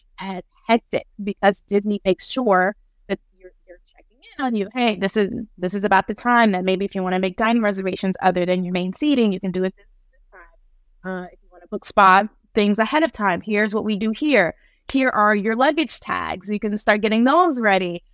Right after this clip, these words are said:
Uh, so I, I have loved that we've had that constant every single time, um, for every Disney cruise that I've experienced and then that I've experienced with family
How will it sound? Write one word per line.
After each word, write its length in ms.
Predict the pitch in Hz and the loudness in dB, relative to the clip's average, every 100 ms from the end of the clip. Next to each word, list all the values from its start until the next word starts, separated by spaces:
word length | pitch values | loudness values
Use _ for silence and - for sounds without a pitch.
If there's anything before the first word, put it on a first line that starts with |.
| _ - | _ 0
Uh, 240 | 202 185 | 2 2
so 200 | 180 214 - | 2 2 4
I, 320 | 202 208 202 - | 2 2 -2 -2
I 120 | 202 | -2
have 200 | 226 226 | 0 0
loved 320 | 196 202 202 | 0 2 2
that 160 | 196 180 | 2 -2
we've 220 | 190 175 - - | -2 -8 -12 -4
had 180 | 190 180 | -2 2
that 180 | 170 - _ | 0 -2 _
constant 440 | 180 - - - - | -8 -8 -8 -14 -8
every 340 | 196 196 196 196 | -2 -2 0 -4
single 480 | - 190 180 175 175 - | -4 -6 -2 -2 -4 -6
time, 360 | 170 160 226 339 _ _ _ _ - | -2 0 0 -4 _ _ _ _ 0
um, 400 | 180 170 175 - | 2 0 -2 -6
for 580 | - 202 185 180 175 175 _ _ - | -2 2 2 2 0 -4 _ _ 0
every 460 | 220 196 202 196 | 2 2 0 0
Disney 360 | 190 185 208 196 | -2 -4 -4 -6
cruise 200 | - 190 | -6 -2
that 140 | 196 - | -2 2
I've 220 | 233 285 | 2 4
experienced 880 | 285 - 247 196 180 170 170 - - _ _ _ 185 | 0 -4 -4 -2 -2 -2 -4 -6 -14 _ _ _ -2
and 400 | 190 180 175 180 | 2 2 2 -2
then 240 | 220 202 170 - _ | 0 0 0 -8 _
that 100 | 180 | -2
I've 160 | 175 180 | 0 -2
experienced 320 | - _ _ _ _ _ - | -6 _ _ _ _ _ -8
with 180 | 165 - _ _ - | -8 -8 _ _ -2
family 320 | 202 175 160 | 0 0 -6